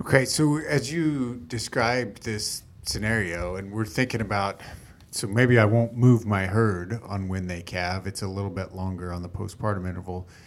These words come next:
Am I inadvertently or maybe even intentionally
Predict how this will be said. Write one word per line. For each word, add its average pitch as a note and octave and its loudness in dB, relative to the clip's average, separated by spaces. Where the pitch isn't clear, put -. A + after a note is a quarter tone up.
Am D3+ 4
I E3 4
inadvertently C#3+ -2
or A#2+ -6
maybe A2+ -4
even G#2 -4
intentionally G2 -8